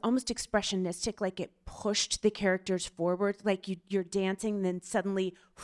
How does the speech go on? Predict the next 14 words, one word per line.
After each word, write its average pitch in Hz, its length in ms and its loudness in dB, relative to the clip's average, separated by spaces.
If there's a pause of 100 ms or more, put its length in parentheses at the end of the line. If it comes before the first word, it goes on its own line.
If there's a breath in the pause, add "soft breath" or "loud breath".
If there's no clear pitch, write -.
(100)
boom, 226 260 6
you're 202 180 4
that 196 220 4
much 190 220 -4
further, 202 480 2 (240 loud breath)
and 214 220 4
then 196 260 4 (100)
there's 190 500 6
music, 208 600 4
and 190 160 0
suddenly 208 460 2
that's 196 320 4
told 208 320 2
you 185 140 0